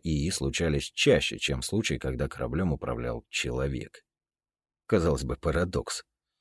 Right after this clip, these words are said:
Но всегда существует множество неучтенных факторов. И пускай ии успевает просчитать последствия, выбрать варианты для обхода этих факторов, все же этого времени иногда не хватает. На секунду, долю секунды, миллисекунду.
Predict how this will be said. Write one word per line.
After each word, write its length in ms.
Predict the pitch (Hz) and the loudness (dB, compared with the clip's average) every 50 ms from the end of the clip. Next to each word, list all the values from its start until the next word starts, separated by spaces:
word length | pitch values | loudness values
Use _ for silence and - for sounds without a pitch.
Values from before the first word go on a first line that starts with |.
| _ _ - | _ _ -2
Но 240 | - 123 180 240 - - _ _ _ - | 2 2 2 2 0 -8 _ _ _ -8
всегда 400 | - - 117 87 92 - - - | -2 -2 0 0 0 0 0 -2
существует 540 | - 90 - 90 80 - - 120 120 - | -2 -2 -2 -2 -2 0 0 0 0 2
множество 480 | 85 82 85 92 87 85 73 - 78 76 | 2 2 2 2 0 0 -2 -2 0 0
неучтенных 640 | 73 73 71 71 - - - 82 78 73 71 67 - | 2 2 2 0 -2 0 0 2 2 2 0 -2 -4
факторов. 640 | - - - - - - - - - - - - _ _ _ _ _ _ _ _ _ _ _ _ _ _ _ - | -6 -6 -6 -8 -8 -12 -10 -10 -10 -12 -14 -20 _ _ _ _ _ _ _ _ _ _ _ _ _ _ _ -4
И 100 | - 76 | -4 -2
пускай 480 | 73 87 85 - - 135 - - - _ - | 0 0 -2 0 2 2 2 2 0 _ -2
ии 340 | 92 98 92 87 80 71 62 | 0 0 2 2 2 2 0
успевает 580 | - - - - - 110 101 117 135 120 - | -2 -4 -6 -4 0 0 2 4 2 2 0
просчитать 520 | - 65 67 - - 73 73 - 67 64 _ | 0 -4 -2 -2 -2 -2 -2 -2 -4 -4 _
последствия, 640 | - 76 78 - 80 69 62 - - - 60 55 53 | 0 0 0 0 0 -2 -2 -2 -4 -6 -6 -6 -4
выбрать 400 | 57 87 87 73 67 69 - - | -2 -2 -2 0 -2 -4 -2 0
варианты 400 | 67 76 82 85 76 69 - 62 | 0 2 2 2 0 0 -2 -2
для 180 | 62 76 73 | 0 2 0
обхода 320 | 69 - - 76 67 65 67 | 0 0 -2 -2 0 0 -2
этих 260 | 65 - 78 73 - | -2 -2 -6 -8 -2
факторов, 540 | - 69 64 - - - 62 60 53 52 - | 0 0 0 0 -2 -8 -6 -6 -6 -8 -8
все 280 | - - - 80 69 | -8 -2 0 0 0
же 220 | 65 82 123 131 - _ _ - | 2 0 -2 -4 -4 _ _ -4
этого 340 | - 113 143 - 120 101 87 | -4 -4 0 2 2 4 4
времени 340 | 87 92 101 95 87 82 | 6 4 4 4 4 4
иногда 300 | 78 78 76 76 78 92 | 4 4 2 2 2 2
не 120 | 78 76 71 | 2 2 0
хватает. 600 | - - 64 - - - 50 50 50 - - _ _ _ _ _ _ - - | 0 -2 -6 -6 -6 -10 -10 -10 -12 -14 -18 _ _ _ _ _ _ -4 -2
На 60 | 135 | -2
секунду, 500 | - - 87 - - 104 104 90 71 69 | 0 0 -2 0 0 0 2 2 2 0
долю 400 | 62 64 73 85 85 82 73 71 | 0 2 2 4 4 4 2 0
секунды, 640 | - - 67 - - - 67 65 60 55 53 - - - | -2 -4 -8 -10 -8 -6 -4 -4 -4 -6 -8 -10 -8 -4
миллисекунду. 1080 | 71 76 78 76 73 73 71 64 58 - - - - - - 57 55 - - - - | 0 0 2 2 2 0 0 -2 -4 -6 -6 -8 -10 -10 -12 -12 -12 -12 -12 -14 -16